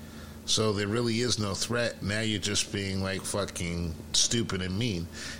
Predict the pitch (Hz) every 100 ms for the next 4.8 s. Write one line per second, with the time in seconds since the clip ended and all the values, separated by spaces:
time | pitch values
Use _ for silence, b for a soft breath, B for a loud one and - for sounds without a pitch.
0 | B 120 113 110 - 123 117 104 113 113
1 | 104 113 104 113 110 107 95 - 107 107
2 | 107 - 113 104 107 110 110 107 104 -
3 | - 110 107 107 104 95 101 - 123 127
4 | 110 98 92 92 87 - 101